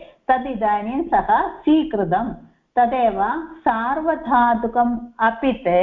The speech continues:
ङित्वत् भवति इति उक्तम्। इत्युक्ते अपित् प्रत्ययस्य स्वभावः ङित्वत् नास्ति, परन्तु इदानीम्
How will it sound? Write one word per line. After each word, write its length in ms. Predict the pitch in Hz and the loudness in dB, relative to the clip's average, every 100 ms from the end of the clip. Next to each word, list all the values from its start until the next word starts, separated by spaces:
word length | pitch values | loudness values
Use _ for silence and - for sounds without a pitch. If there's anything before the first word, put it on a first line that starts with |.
| 233 339 - _ _ | 2 -2 -10 _ _
ङित्वत् 800 | 233 277 - 262 220 233 - - | 2 2 2 0 0 -2 -6 -4
भवति 400 | 196 190 190 170 | -2 0 -2 -2
इति 400 | 277 262 214 226 | -4 -4 0 2
उक्तम्। 320 | 208 - - - - _ _ _ _ _ _ _ 240 | 2 0 -8 -8 -16 _ _ _ _ _ _ _ -2
इत्युक्ते 400 | 233 254 277 277 381 - - - _ | 0 0 0 0 -2 -4 -16 -20 _
अपित् 600 | - 202 214 370 - - | -2 -2 2 0 0 -6
प्रत्ययस्य 760 | - 277 277 285 277 254 262 240 202 165 170 202 294 415 - _ _ _ _ _ _ | -2 0 0 0 2 0 -2 -2 0 0 0 0 -2 -4 -14 _ _ _ _ _ _
स्वभावः 1040 | 226 214 247 254 262 269 247 208 196 247 349 - - _ _ _ _ _ _ - | 0 0 0 2 2 2 -2 0 0 0 -4 -8 -20 _ _ _ _ _ _ 0
ङित्वत् 540 | 269 285 440 349 339 | 0 2 2 2 0
नास्ति, 840 | 330 269 440 - 427 220 160 - _ | -6 -2 -2 0 0 0 -4 -12 _
परन्तु 600 | 220 233 277 311 302 311 | 2 2 2 0 2 0
इदानीम् 920 | 277 214 269 302 370 381 392 415 339 | 0 0 2 2 0 0 -2 -2 -4